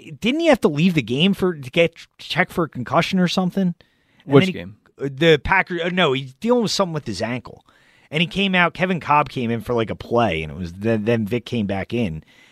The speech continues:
Speaker 1: And they had a big play to Deshaun where he just gets tripped up. Um, and then, obviously, Vic takes the shot and throws the interception,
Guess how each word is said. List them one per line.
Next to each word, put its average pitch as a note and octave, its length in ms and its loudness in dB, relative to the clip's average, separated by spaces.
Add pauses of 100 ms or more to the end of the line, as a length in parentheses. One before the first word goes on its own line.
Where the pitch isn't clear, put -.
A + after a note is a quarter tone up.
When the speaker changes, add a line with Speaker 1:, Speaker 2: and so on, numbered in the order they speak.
(220)
Speaker 1:
And E3 180 -6
they F3 100 2
had F#3+ 140 4
a E3+ 40 -4
big G3+ 280 -6
play A3+ 200 2
to F#3 100 -4
Deshaun D#3+ 520 0
where C3 200 -2
he C#3 180 -10
just E3 420 0
gets F3 240 -4
tripped - 400 -2
up. D#3 320 2 (460)
Um, A#2+ 560 2 (180)
and C#3+ 180 -2
then, C3+ 380 2 (160)
obviously, B2 760 -2 (300)
Vic C3+ 280 -2
takes C3+ 260 -6
the A#2+ 100 -6
shot C3+ 300 2
and A#2 100 -10
throws C3 260 -4
the B2 140 -6
interception, A#2 760 -2